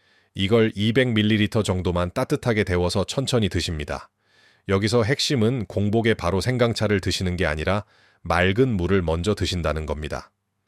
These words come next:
밤새 여덟 시간 동안 수분 섭취를 안 하셨기 때문에 콩팥이 탈수 상태입니다.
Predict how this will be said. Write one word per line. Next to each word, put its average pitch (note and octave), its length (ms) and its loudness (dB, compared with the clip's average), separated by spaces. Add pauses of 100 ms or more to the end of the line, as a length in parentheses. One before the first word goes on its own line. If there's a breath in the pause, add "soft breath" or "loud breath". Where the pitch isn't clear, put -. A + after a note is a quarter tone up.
(340 soft breath)
밤새 G#2+ 540 2
여덟 A2 260 4
시간 G#2 320 0
동안 G2+ 340 0
수분 B2+ 300 -2
섭취를 G2+ 480 0
안 D#2+ 140 0
하셨기 G2 320 0
때문에 D#2 560 -2
콩팥이 A2+ 540 -4
탈수 B2 280 -2
상태입니다. E2+ 680 -4